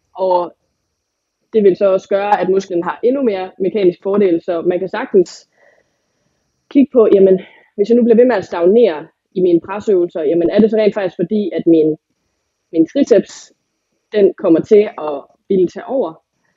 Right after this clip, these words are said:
eller at, at den, der er svag, skal jeg have styrket den, for at vi kan komme til at presse noget mere, og på den måde kan man så prøve at isolere nogle muskelgrupper,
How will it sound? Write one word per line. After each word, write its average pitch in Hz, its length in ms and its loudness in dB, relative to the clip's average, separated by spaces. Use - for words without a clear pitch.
eller 175 200 4
at, 165 280 -6
at 180 240 -2
den, 220 200 4
der 170 60 -4
er 156 140 -6
svag, 208 580 -2
skal 175 140 0
jeg 160 120 -2
have 170 120 -14
styrket 220 460 2
den, 226 200 0
for 190 160 -2
at 180 300 -8
vi 175 160 2
kan 156 160 -6
komme 175 200 -2
til - 80 -6
at 185 120 -4
presse 202 300 -12
noget 175 140 0
mere, 226 300 2
og 180 100 -6
på 214 60 -2
den 226 180 4
måde 202 180 0
kan 196 160 -4
man 165 120 2
så 202 360 -2
prøve 190 540 -2
at - 60 -12
isolere 202 460 0
nogle 175 180 2
muskelgrupper, 180 840 -2